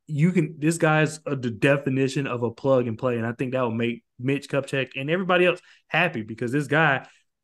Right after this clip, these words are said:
you don't have to worry about, is he ready or anything like that. You can play him right away.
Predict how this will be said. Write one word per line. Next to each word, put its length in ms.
you 220
don't 240
have 240
to 80
worry 320
about, 320
is 120
he 120
ready 480
or 100
anything 320
like 160
that. 220
You 120
can 180
play 200
him 180
right 160
away. 360